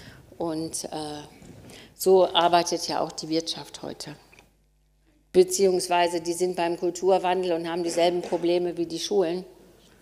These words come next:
weil es um Haltungsänderung geht. Die Themen sind dieselben. Ja, wir sind jetzt Ganztagsschule, acht Uhr dreißig bis sechzehn Uhr,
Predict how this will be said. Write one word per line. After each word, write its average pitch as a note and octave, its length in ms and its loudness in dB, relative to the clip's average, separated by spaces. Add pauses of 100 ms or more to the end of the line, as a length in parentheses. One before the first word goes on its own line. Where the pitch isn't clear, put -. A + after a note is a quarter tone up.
(140)
weil E3+ 140 -4
es E3 100 -4
um E3 160 -6
Haltungsänderung D3+ 800 -2
geht. C#3+ 240 -6
Die D3 40 -8
Themen E3 360 -6
sind D#3+ 240 -8
dieselben. D3+ 580 -6 (600)
Ja, G3 220 10
wir G3 120 8
sind C#4 340 4
jetzt A#3+ 400 6
Ganztagsschule, D4 600 4 (2000)
acht A#3 280 4
Uhr A#3+ 80 8
dreißig A#3 580 4
bis A3+ 160 0
sechzehn A3+ 380 0
Uhr, C#4+ 340 2